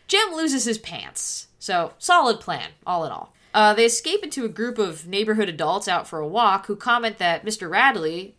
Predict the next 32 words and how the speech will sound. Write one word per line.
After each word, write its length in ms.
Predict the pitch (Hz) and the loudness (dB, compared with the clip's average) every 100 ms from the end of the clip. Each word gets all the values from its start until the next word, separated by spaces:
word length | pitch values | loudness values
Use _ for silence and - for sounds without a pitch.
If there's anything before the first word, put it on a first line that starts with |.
| - | -10
or 220 | 160 147 | -8 -8
Mister, 360 | 143 160 - 151 | -10 -12 -10 -10
Mister 220 | 156 165 | -10 -2
Nathan 260 | 185 214 147 | 0 0 -2
Radley, 360 | 135 151 170 | -4 -4 -6
Boo's 340 | 151 160 160 151 | -8 -10 -10 -8
older 220 | 165 147 | -8 -8
brother, 440 | 190 233 196 185 - | -2 -2 0 -4 -2
was 120 | 233 | 0
shooting 440 | - - 392 381 | 2 4 4 4
at 420 | 311 247 262 - - | 4 4 4 -4 -8
what 200 | 214 233 | -4 -4
he 140 | 262 | -4
thought 340 | 226 208 202 208 | 0 2 2 0
was 320 | 175 175 170 - | -4 -4 -4 -2
a 320 | 165 151 139 | -2 -2 -6
Negro 560 | 196 320 185 151 190 | -6 -4 -2 0 0
in 100 | 185 | -2
his 200 | 143 139 | -6 -12
backyard. 800 | 135 139 196 208 170 185 98 87 - _ _ _ - | -8 -4 -4 -2 -2 -2 -4 -8 -18 _ _ _ -20
Yikes. 800 | 98 92 143 - - - - - _ _ _ _ | -20 -10 -8 -6 -4 -4 -6 -10 _ _ _ _
They're 140 | 240 320 | 4 4
also 280 | 403 392 | 4 2
a 40 | 320 | -2
little 200 | 285 320 | -4 -4
concerned 380 | 285 233 196 262 | -4 -4 -4 -4
with 160 | 220 | -2
Jem's 300 | 214 233 233 | 0 0 0
lack 260 | 196 202 214 | 0 0 -2
of 120 | - | -10
pants, 460 | - 175 202 262 - | -12 -8 -8 -6 -6
but 220 | 240 | -2